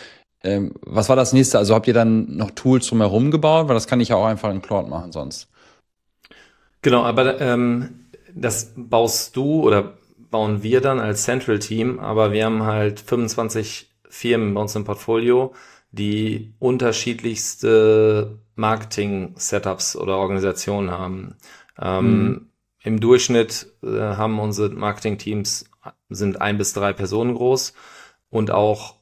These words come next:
Speaker 2: unterschiedlichst aufgestellt, was die Skillsets angeht. Also einige sind halt dann mehr, kommen mehr vom Branding, andere eher vom Se-, aus dem seo-Bereich oder P P C. Das heißt, wir haben da unterschiedliche Skills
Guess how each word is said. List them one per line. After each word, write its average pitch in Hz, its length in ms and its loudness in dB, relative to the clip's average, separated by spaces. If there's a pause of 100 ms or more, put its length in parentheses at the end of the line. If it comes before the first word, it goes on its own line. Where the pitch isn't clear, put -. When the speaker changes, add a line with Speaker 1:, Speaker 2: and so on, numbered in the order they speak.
Speaker 2:
unterschiedlichst 110 1200 -2 (180)
aufgestellt, 104 680 0
was - 440 -4 (440)
die 104 920 -8
Skillsets 107 600 0
angeht. 92 420 -6
Also 92 280 -4
einige 98 400 0
sind 95 200 -2
halt 95 160 -2
dann 95 180 -2
mehr, 95 140 -6
kommen 98 200 -4
mehr 95 120 -2
vom 92 160 -6
Branding, 101 460 -2
andere 95 360 -6
eher 92 160 -4
vom 92 300 -10
Se-, 98 180 -4
aus 92 100 -4
dem 92 100 -6
seo-Bereich 101 580 0
oder 87 140 -6
P 98 100 -8
P 98 100 -8
C. 110 340 -4 (600)
Das - 100 -6
heißt, 107 260 2
wir 107 100 2
haben 110 120 0
da 107 160 2
unterschiedliche 110 640 -2
Skills 147 600 0